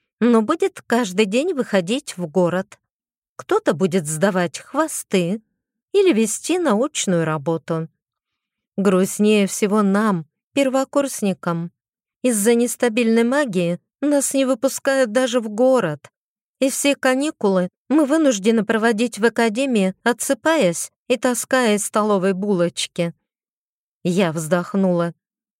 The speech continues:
Перспектива так себе. Айлира же несказанно обрадовалась.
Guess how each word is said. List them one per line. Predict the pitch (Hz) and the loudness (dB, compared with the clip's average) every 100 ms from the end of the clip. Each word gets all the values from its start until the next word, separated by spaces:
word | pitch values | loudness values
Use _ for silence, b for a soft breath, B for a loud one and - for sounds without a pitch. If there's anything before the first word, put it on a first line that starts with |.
| _ | _
Перспектива | 262 247 - 262 240 - 277 240 | -2 -2 -2 -4 -4 -2 0 0
так | 220 208 202 208 208 | -2 -2 0 -2 -4
себе. | - 202 180 165 - _ _ _ _ _ _ _ | -6 -4 -2 -4 -8 _ _ _ _ _ _ _
Айлира | 185 202 185 254 294 185 | 0 2 2 0 0 0
же | 165 175 - _ | -2 -6 -10 _
несказанно | 220 240 233 - 226 220 226 220 247 302 | 2 2 2 0 -2 0 0 0 0 -2
обрадовалась. | 262 220 180 180 196 202 208 | 0 0 0 0 0 -2 -6